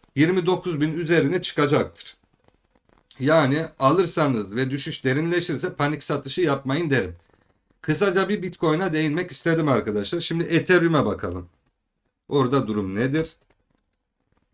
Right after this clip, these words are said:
Arkadaşlar Ethereum günlük grafikte M A yirmi birden destek almış ve M A ona takıldığını görüyoruz arkadaşlar.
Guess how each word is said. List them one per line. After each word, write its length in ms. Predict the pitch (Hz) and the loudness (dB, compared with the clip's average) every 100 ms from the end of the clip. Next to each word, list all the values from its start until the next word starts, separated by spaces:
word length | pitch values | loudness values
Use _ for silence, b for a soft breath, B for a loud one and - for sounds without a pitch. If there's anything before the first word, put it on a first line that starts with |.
| _ _ _ _ _ _ _ _ - _ _ _ _ _ _ _ _ _ _ _ _ _ _ _ _ _ _ _ _ _ _ _ _ _ _ _ - | _ _ _ _ _ _ _ _ -20 _ _ _ _ _ _ _ _ _ _ _ _ _ _ _ _ _ _ _ _ _ _ _ _ _ _ _ -8
Arkadaşlar 420 | 139 151 185 151 | -2 0 2 0
Ethereum 580 | 143 151 190 190 156 156 | 2 2 4 2 0 2
günlük 340 | 151 175 180 | 0 0 0
grafikte 640 | 180 160 135 113 - 143 - | 2 4 2 -2 0 0 0
M 200 | 151 160 | -2 2
A 80 | 180 | 2
yirmi 360 | 170 170 175 147 | 4 2 2 0
birden 300 | 123 165 147 | 0 0 2
destek 380 | 147 - 170 | 0 0 -4
almış 400 | 143 120 147 170 | 0 0 0 -2
ve 80 | 147 | 0
M 240 | 139 165 175 | 2 2 2
A 180 | 160 | 2
ona 300 | 156 143 139 | 2 0 -2
takıldığını 520 | 170 151 160 131 131 160 | -2 -2 0 -2 0 2
görüyoruz 460 | 139 135 127 110 | 4 4 2 0
arkadaşlar. 640 | 107 95 104 95 90 95 | -4 -4 -4 -6 -6 -10